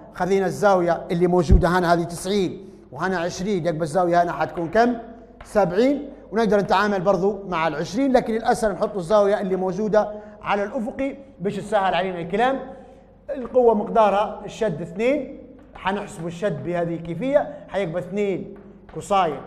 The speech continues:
أربعين إلى أعلى، اثنين شد ساين سبعين إلى أسفل كتلة الطفلة ثمانتاش، حيبقى وزنها كم؟ مية وثمانين نيوتن، والقوة في هذا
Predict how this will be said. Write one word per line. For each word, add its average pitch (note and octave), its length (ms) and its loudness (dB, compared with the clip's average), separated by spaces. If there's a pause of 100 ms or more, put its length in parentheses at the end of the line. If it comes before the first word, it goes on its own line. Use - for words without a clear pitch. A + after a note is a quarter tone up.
(920)
أربعين A#3 380 0 (260)
إلى G3 140 2
أعلى، A#3 400 4 (640)
اثنين G#3 400 -2
شد G#3+ 300 -2
ساين A3+ 480 4 (260)
سبعين G3+ 600 -2 (200)
إلى A3+ 280 0
أسفل F#3+ 340 -2 (380)
كتلة A3+ 260 2 (280)
الطفلة F3 580 0 (680)
ثمانتاش، F#3+ 580 0
حيبقى A3 300 0
وزنها G3 300 2
كم؟ G#3+ 240 0 (380)
مية G3 140 -4
وثمانين F#3+ 480 -4
نيوتن، C4 460 -2 (420)
والقوة G3 400 4
في F#3 180 0
هذا F#3 400 -2